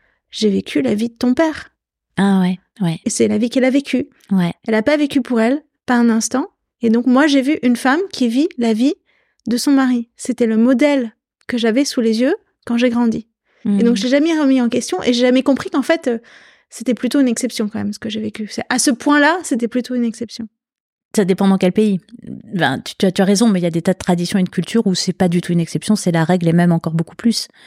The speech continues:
Speaker 2: Mais oui, oui, je comprends ce que tu veux dire. C'est vrai que m-, moi, j'ai pas vécu ça. J'ai, j'ai, j'ai, je suis, j'ai grandi dans une famille avec, euh, une femme forte, en fait, où t'as plutôt le sentiment que c'est elle, en fait, qui,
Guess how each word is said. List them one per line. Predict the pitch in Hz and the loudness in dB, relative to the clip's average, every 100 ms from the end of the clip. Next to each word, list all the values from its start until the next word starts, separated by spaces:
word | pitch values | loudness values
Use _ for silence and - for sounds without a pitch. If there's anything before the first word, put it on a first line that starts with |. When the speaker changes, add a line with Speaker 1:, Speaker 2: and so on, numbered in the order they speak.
| - - - _ _ | -20 -20 -20 _ _
Speaker 2:
Mais | 208 | 2
oui, | 233 | 4
oui, | 247 | 2
je | - | -2
comprends | - 214 247 | -2 0 0
ce | 240 | 0
que | 220 | -4
tu | - | -4
veux | 196 | -4
dire. | 202 196 196 | -2 -2 -4
C'est | - 202 | -4 -2
vrai | 202 226 | 0 0
que | 220 | 0
m-, | 202 202 | 0 2
moi, | 226 | 0
j'ai | 226 240 | 2 2
pas | 233 | 2
vécu | 226 220 226 | 0 0 -4
ça. | - 214 202 | 0 0 2
J'ai, | 196 | 0
j'ai, | 185 190 | -2 -2
j'ai, | 185 190 | -2 -4
je | 185 | -6
suis, | - 196 | -6 -2
j'ai | 196 | 0
grandi | 196 196 202 | 2 2 2
dans | 202 | 2
une | 190 | 2
famille | 190 202 220 | 2 2 4
avec, | 208 185 196 190 | 4 0 -2 -2
euh, | 185 185 185 _ - _ _ _ _ - | -2 -2 -6 _ -20 _ _ _ _ 0
une | 196 | 0
femme | - 202 | 4 2
forte, | 196 208 208 - | 2 0 -2 -6
en | |
fait, | 190 185 - | -4 -4 -6
où | |
t'as | 190 175 | -6 -6
plutôt | - - 233 | -6 0 2
le | |
sentiment | 208 208 - 214 | 2 0 2 2
que | 208 | 0
c'est | 196 - | -4 0
elle, | 226 214 | 2 4
en | 190 | 0
fait, | - 190 - | -2 -4 -4
qui, | - 185 190 190 | -10 -6 -6 -8